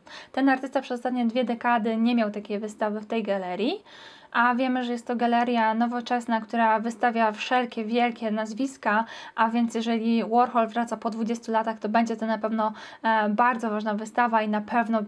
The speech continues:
będzie co oglądać. Co jest również gratką dla oglądających i odwiedzających z, przede wszystkim z Wielkiej Brytanii, to, że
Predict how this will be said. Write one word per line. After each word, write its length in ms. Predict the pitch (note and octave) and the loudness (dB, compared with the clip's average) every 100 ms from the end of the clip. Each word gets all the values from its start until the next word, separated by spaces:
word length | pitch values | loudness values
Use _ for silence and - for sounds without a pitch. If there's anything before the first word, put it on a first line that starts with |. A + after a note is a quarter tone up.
| - | 0
będzie 360 | A3+ A3 G#3+ G#3 | 0 0 -2 -6
co 220 | G#3 G#3 | -2 -2
oglądać. 800 | G3+ A3+ G#3+ G3 F3 A#3+ F#4+ - _ _ _ | 0 2 2 2 2 2 0 -8 _ _ _
Co 140 | D4 | 4
jest 200 | D4 C#4 | 4 2
również 380 | D4+ D#4+ C4+ A#3 | 0 2 0 -2
gratką 920 | G#3+ B3 C4+ A#3+ - A#3 A#3 B3+ C4+ | 0 2 4 2 0 2 4 2 0
dla 440 | A#3+ A#3+ A#3+ G#3+ | 0 2 4 4
oglądających 1000 | - A3+ A#3+ A#3 A#3 A#3 B3+ A#3+ B3 A#3 | 2 2 2 4 4 4 2 -4 -6 -4
i 100 | A3 | -2
odwiedzających 880 | G#3 G#3 A3+ G#3+ A#3 B3 A#3+ A#3 A3 | 0 0 -2 2 0 0 -2 -4 -4
z, 200 | A3 A#3 | -10 -12
przede 260 | - B3 A3+ | -6 -4 -2
wszystkim 600 | A3+ A#3+ - A3+ A3 A3 | -4 -6 -4 -6 -4 -6
z 340 | G#3+ A3+ G#3+ | -4 -2 -2
Wielkiej 260 | G#3+ A#3+ B3 | -2 -4 -4
Brytanii, 580 | A#3 A3+ G#3+ G#3 B3 E4+ - - - _ | -6 -4 -2 0 -2 -4 -10 -16 -18 _
to, 300 | C4 C4 C4+ | 4 4 4
że 520 | A#3+ B3+ A#3+ A#3+ A#3 | 0 2 4 4 2